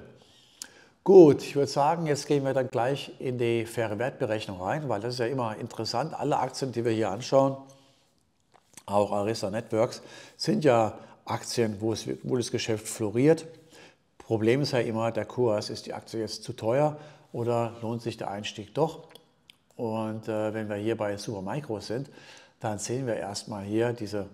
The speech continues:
massive Übertreibung des Aktienkurses. Hier ist der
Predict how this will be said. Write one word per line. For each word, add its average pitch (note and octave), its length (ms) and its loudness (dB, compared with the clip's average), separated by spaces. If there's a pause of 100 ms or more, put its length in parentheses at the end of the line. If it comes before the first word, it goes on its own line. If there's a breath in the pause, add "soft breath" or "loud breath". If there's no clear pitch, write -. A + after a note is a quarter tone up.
(140)
massive B2+ 480 -4
Übertreibung G#2+ 460 -4
des G#2 100 -10
Aktienkurses. B2+ 680 -4
Hier - 160 -6
ist A#2 220 -8
der A2 300 -2